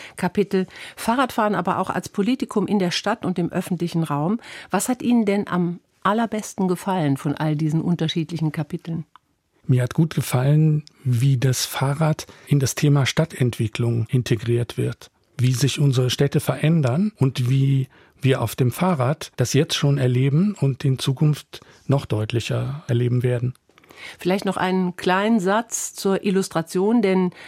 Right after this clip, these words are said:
Speaker 1: ausführlicher hat mein Kollege Jan Drees über dieses tolle Buch schon berichtet und den Beitrag finden Sie natürlich in der Deutschlandfunk-Audiothek. Aber vielleicht sagen wir für die Hörerinnen und Hörer noch einen Satz zur Illustration.
Speaker 2: Mir hat gut gefallen, dass hier illustriert wird und nicht mit Fotos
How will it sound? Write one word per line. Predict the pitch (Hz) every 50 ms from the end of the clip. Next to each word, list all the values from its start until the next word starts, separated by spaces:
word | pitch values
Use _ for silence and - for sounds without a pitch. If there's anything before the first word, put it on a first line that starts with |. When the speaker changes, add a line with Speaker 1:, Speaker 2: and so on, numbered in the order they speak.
| - - _
Speaker 1:
ausführlicher | 175 175 - - - 190 202 202 208 220 - 196 180
hat | 185 165 - -
mein | 165 160 160 156
Kollege | - 175 165 156 156 160
Jan | 151 151 147 147 147
Drees | - 151 175 202 208 -
über | 185 202
dieses | 180 185 185 180 180 -
tolle | - 190 185 185
Buch | 170 175 175 180
schon | - 190 180
berichtet | 165 180 151 180 180 180 - - 175 160
und | - 160 147 -
den | 147
Beitrag | 135 143 143 151 - 143 135 -
finden | - 175 160 160 143
Sie | 165
natürlich | 156 156 147 - - 143 147 147
in | 143
der | 139 131
Deutschlandfunk-Audiothek. | 135 139 135 160 - 165 151 - 147 139 - - 135 147 143 143 143 - 147 143 -
Aber | 131 151 156
vielleicht | 151 - 147 151 151 -
sagen | - 160 165 175
wir | 160 160
für | 156 - 170
die | 147 160 156 156
Hörerinnen | 160 175 175 175 165 156 160 151 160
und | 160 -
Hörer | 170 160 165 156
noch | 151 156
einen | - 151 160 170
Satz | 160 151 151 147 - -
zur | - 143
Illustration. | - 165 160 - - - 165 - - 175 170 170 170 - - _ _ _ _ - _ _ _ _ _
Speaker 2:
Mir | - 127 131
hat | 131 - -
gut | - 170 151 -
gefallen, | 156 - - - 127 135 143 151 151 151 151 143 147 - _
dass | - 135 135 135 - - - - - - - - _
hier | - - 147 139 147 151 151 147 143 143 143 143 139 143 - _
illustriert | - 151 165 160 - - - - 143 147 170 170 - -
wird | 131 131 165 180 - - - -
und | - - 147 135 -
nicht | - 151 156 - - -
mit | 147 123
Fotos | - - 135 135 - 139 120 - - - -